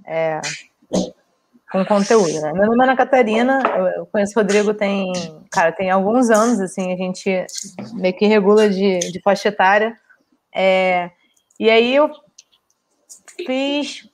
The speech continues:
fiz faculdade quando era mais nova e tal, como qualquer pessoa normal, assim, dentro dos padrões da sociedade, e fiz um concurso público que sem querer eu passei, e fiquei doze anos trabalhando numa, numa atividade que não tinha nada, absolutamente nada a ver comigo.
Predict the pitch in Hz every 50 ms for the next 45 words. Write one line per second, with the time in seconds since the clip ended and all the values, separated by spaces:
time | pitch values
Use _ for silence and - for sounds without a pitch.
0 | _ - 233 220 - 240 220 233 220 202 196 214 - - 233 220 202 196 190 190
1 | 202 202 202 190 190 202 214 226 226 247 247 254 247 214 185 - 185 175 190 196
2 | - 202 196 190 190 180 175 180 185 180 190 190 190 208 202 - 214 208 220 233
3 | 226 208 190 185 196 220 240 - _ _ _ - 165 - - 185 165 - _ _
4 | _ _ _ _ _ _ - - - 175 202 214 202 208 202 - 214 190 180 196
5 | 202 190 - 214 202 - 202 190 180 175 170 185 208 202 226 226 - - 208 208
6 | 208 208 208 202 202 202 202 196 196 196 202 202 196 196 196 196 _ _ _ _
7 | _ _ _ _ _ _ - - - - - - 247 254 247 269 285 240 277 254
8 | 262 254 247 - - 262 - 262 262 254 254 269 277 277 269 - - - 247 247
9 | 294 277 254 247 247 247 247 247 247 - - 233 208 202 233 285 - _ _ -
10 | _ _ _ - 208 202 - - 226 220 220 226 226 247 262 269 269 240 233 226
11 | 240 - - 226 214 214 214 196 196 196 202 208 214 226 240 226 214 214 214 214
12 | 208 208 214 208 208 208 202 202 202 196 196 190 185 185 180 180 175 180 - -
13 | 196 202 208 208 208 - 202 208 202 208 214 214 208 - - - 247 226 233 233
14 | - - 247 240 240 247 240 240 - 254 247 262 254 262 247 247 247 220 233 247
15 | 254 240 254 247 - 285 269 240 208 196 175 175 175